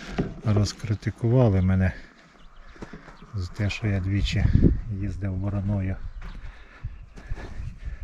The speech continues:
Треба було ще разочок тут приїхати, тому що так подивишся, будто зверху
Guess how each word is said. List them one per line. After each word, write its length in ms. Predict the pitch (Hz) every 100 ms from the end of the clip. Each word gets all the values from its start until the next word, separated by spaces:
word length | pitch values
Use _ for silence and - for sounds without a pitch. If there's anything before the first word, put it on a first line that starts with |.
| - - - -
Треба 160 | 98
було 320 | 92 101 98
ще 240 | 95 - 104
разочок 480 | 98 95 95 - 90
тут 180 | - 98
приїхати, 460 | - 104 127 - 95 -
тому 200 | 95 95
що 400 | - - 95 90 - - - - - - - - -
так 180 | - 104 -
подивишся, 560 | 104 95 101 92 - 98
будто 460 | 95 95 - 98 - - -
зверху 560 | 104 92 98 - 104